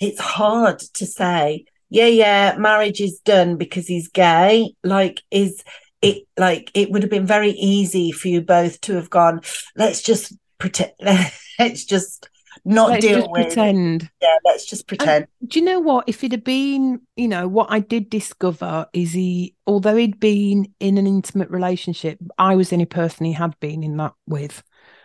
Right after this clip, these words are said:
Speaker 2: And he did once say, "I-, if the only woman I could ever be with is you." He, and I did wonder, does, I, does this mean he's bisexual? I used to get asked it. His dad once phoned me up and said, "Does it mean he's bisexual if he got married to you?"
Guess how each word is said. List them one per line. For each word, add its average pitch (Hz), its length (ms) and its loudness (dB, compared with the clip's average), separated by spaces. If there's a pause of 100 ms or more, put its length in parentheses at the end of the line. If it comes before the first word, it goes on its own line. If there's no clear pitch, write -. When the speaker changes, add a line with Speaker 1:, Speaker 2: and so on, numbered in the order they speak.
Speaker 2:
And 185 140 4
he 190 80 6
did 190 180 4
once 175 300 4
say, 151 580 4 (100)
"I-, 170 220 -2
if 170 260 -2 (120)
the 180 240 4
only 180 160 6
woman 170 280 2
I 156 60 0
could - 160 -6
ever 160 200 0
be 156 200 -2
with 151 200 -6
is 147 120 -6
you." 156 340 -6 (720)
He, 208 340 2
and 214 140 2
I 240 160 6
did 226 180 4
wonder, 208 320 4
does, 185 160 2
I, 240 120 4 (140)
does 208 200 4
this 233 200 0
mean 240 140 2
he's 214 120 2
bisexual? 180 840 -4
I 226 80 0
used 262 260 0
to - 60 -18
get - 120 -6
asked 208 280 -6
it. 143 300 -4
His 175 160 -4
dad 208 240 0
once 180 200 2
phoned 175 180 0
me 190 40 2
up 196 40 2
and 160 80 -6
said, 175 160 -6
"Does 220 140 -4
it 220 80 -4
mean 247 160 0
he's 247 120 0
bisexual 247 540 -4
if 151 60 -6
he 160 60 -6
got 165 160 -6
married 160 320 -6
to 151 140 -6
you?" 147 280 -10